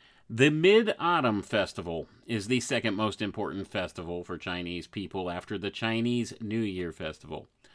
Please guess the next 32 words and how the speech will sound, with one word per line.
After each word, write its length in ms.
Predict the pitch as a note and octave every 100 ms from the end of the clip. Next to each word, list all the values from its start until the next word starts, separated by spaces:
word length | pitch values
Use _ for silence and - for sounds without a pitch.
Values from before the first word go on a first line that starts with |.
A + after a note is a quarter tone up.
| - - -
This 280 | B2+ C3+ B2+
year, 320 | B2+ C3+ F3
twenty 280 | E3+ C#3 D#3+
twenty-three, 460 | D3 E3+ E3+ A#2 A2+
the 200 | C3+ A#2
Mid-Autumn 540 | A2 A#2+ G#2 G2+ G#2+
Festival 560 | G2 G#2 F#2 F2+ G2+ A2
falls 380 | - F#2+ G2 F2+
on 180 | F#2
September 760 | F#2 G2+ F2 - G#2 F#2 F2+ G#2
twenty-ninth. 1040 | - F2+ D#2 F2+ E2+ F2 D#2+ C#2+ C2+ - _ _ _ _ _ _ _
And 100 | F2
I'm 60 | F2+
gonna 140 | E2
pause 420 | - G2+ F#2+ E2+
for 140 | - G2+
a 60 |
moment 300 | F2+ F#2 E2
here, 200 | F2 F2
folks. 480 | D2+ F#2 D2+ - - - _ _ _ -
You 120 | -
can 180 | - D#2+
count 320 | - F#2 G2
the 80 | G2
ways 480 | F#2+ F#2 F#2 G2+ F2+
with 180 | F2 -
September 480 | - - F2 D#2+
twenty-ninth 560 | D#2 F#2+ F#2 F#2+ D#2+ D#2
all 160 | C2+ D#2+
you 120 | F2
would 160 | F#2+
like. 300 | D#2+ A1+ -